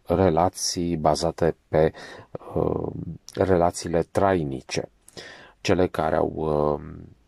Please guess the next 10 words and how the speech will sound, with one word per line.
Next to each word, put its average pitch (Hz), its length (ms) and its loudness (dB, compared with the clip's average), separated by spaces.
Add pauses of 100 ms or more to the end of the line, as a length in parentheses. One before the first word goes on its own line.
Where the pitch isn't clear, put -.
(520)
dăinuit 95 600 6
timpului 78 640 2
și, 85 400 0 (400)
uh, 82 200 4
diverselor, 80 840 0
uh, 78 420 0 (2750)
probleme 90 520 4
existențiale. - 1120 -6 (760)
Din, 123 560 6
uh, 101 480 4